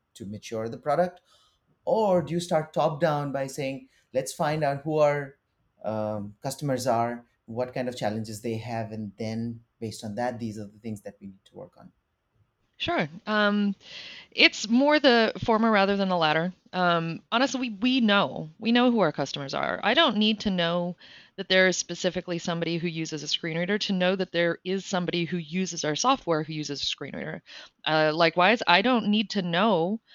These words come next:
Speaker 2: that there's somebody who has problems using their hands, and so therefore they're navigating perhaps with visual tracking or with voice dictation software.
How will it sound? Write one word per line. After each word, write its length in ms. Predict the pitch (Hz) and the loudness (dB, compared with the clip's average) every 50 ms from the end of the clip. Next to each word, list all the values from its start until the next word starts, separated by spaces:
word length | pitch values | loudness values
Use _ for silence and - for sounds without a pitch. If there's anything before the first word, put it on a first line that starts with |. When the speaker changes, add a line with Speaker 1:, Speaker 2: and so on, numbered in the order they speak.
| - _ _ _ - | -20 _ _ _ -10
Speaker 2:
that 120 | 196 - | -8 -2
there's 180 | - 180 180 - | 0 0 0 0
somebody 420 | - 170 165 170 165 170 170 175 | 0 0 0 2 2 2 2 2
who 120 | 170 196 185 | 2 0 0
has 300 | 151 160 160 160 - - | 0 0 0 0 -2 -4
problems 500 | - - 147 143 160 160 165 165 - - | 0 0 0 2 2 -2 -4 -4 -6 -6
using 340 | 170 180 185 180 190 190 | -6 -4 -4 -2 -2 -2
their 140 | 190 202 214 | 0 0 -2
hands, 340 | 196 160 143 139 143 160 165 | -2 -2 -4 -4 -4 -4 -4
and 140 | 185 185 - | -6 -6 -4
so 100 | - 160 | -4 -4
therefore 480 | 151 147 147 151 - - 160 160 160 | -2 -2 -4 -4 -2 -4 -2 -2 0
they're 140 | 160 156 160 | 0 0 -2
navigating 720 | 156 151 143 135 139 151 151 151 151 151 151 147 147 151 151 _ _ - - _ _ _ _ _ - | -2 0 -2 -2 -2 -2 -2 -2 -2 -2 -4 -6 -6 -8 -10 _ _ -20 -20 _ _ _ _ _ -4
perhaps 400 | 185 160 165 165 160 - - - | -2 2 2 2 2 0 -2 -4
with 220 | 151 156 151 147 | -2 -2 -2 0
visual 260 | 147 165 156 - 151 139 | 0 -2 -2 -2 -4 -4
tracking 680 | - - 269 262 240 226 247 226 214 202 190 190 190 180 | -2 0 2 2 2 0 0 0 0 0 0 0 -2 -2
or 520 | - 156 156 156 151 147 147 147 147 139 135 | -2 0 0 2 2 2 2 2 0 0 0
with 260 | 147 151 143 139 143 | 0 -2 -2 -4 -4
voice 280 | - 196 220 214 - - | -2 0 0 0 -2 -4
dictation 500 | - - - - 202 190 - - 196 190 | -10 -10 -6 -4 -2 0 0 0 -2 0
software. 520 | - 185 175 170 - - 180 175 185 185 | 2 2 2 0 0 -2 0 0 0 -2